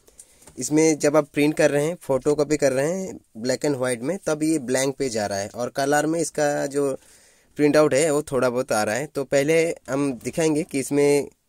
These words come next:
problem क्या है और इसका solution कैसे करते हैं, वो भी आगे जाके video में दिखाते हैं।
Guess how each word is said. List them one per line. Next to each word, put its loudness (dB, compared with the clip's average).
problem 0
क्या 2
है -4
और 0
इसका -2
solution -2
कैसे -2
करते -4
हैं, -8
वो -8
भी -6
आगे -2
जाके -6
video -4
में -6
दिखाते -8
हैं। -10